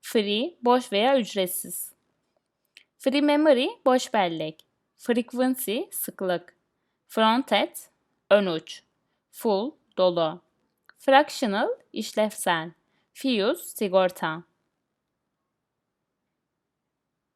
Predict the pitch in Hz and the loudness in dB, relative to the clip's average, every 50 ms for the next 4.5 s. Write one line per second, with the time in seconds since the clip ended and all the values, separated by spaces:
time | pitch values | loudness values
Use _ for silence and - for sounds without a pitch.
0 | _ _ _ _ _ _ _ _ _ _ _ _ _ _ - - 285 294 294 285 | _ _ _ _ _ _ _ _ _ _ _ _ _ _ 2 6 6 8 8 8
1 | 240 196 214 247 349 508 - - - - 262 233 226 208 196 185 190 175 165 160 | 6 6 4 0 0 -2 -4 -8 -2 2 6 6 6 6 4 2 -2 -2 -2 -4
2 | 175 170 _ _ _ _ _ _ _ _ _ _ _ _ _ _ _ _ _ _ | -10 -16 _ _ _ _ _ _ _ _ _ _ _ _ _ _ _ _ _ _
3 | _ _ _ _ _ _ _ _ _ _ _ _ _ _ _ _ _ _ _ _ | _ _ _ _ _ _ _ _ _ _ _ _ _ _ _ _ _ _ _ _
4 | _ - 220 214 254 226 214 226 - | _ -10 -2 2 2 4 4 2 0